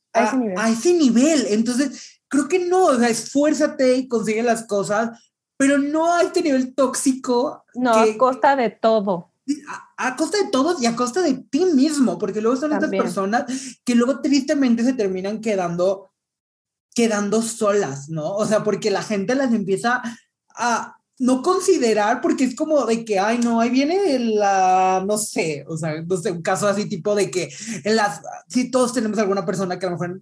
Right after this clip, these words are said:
Speaker 2: le invitas a alguna fiesta y desde que llega opina de todo. O sea, opina de que, "Ay, es que la silla, es que esto".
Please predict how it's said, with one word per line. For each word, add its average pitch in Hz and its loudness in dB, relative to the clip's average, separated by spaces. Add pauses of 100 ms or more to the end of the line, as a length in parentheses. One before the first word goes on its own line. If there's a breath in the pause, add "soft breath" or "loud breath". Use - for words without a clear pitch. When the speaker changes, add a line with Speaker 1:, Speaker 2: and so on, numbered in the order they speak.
(120)
Speaker 2:
le 196 -2
invitas 196 -2
a 220 0
alguna 170 -2
fiesta 185 0
y 202 2
desde 165 -4
que 160 -6
llega 170 0
opina 196 -2
de 160 -6 (460)
todo. 139 -10 (360 loud breath)
O 185 -2
sea, 202 -2
opina 190 -6
de 175 -8
que, 143 -16
"Ay, 202 -4
es 185 -6
que 156 -10
la 131 -8
silla, 165 -10
es 139 -10
que 151 -8
esto". 160 -14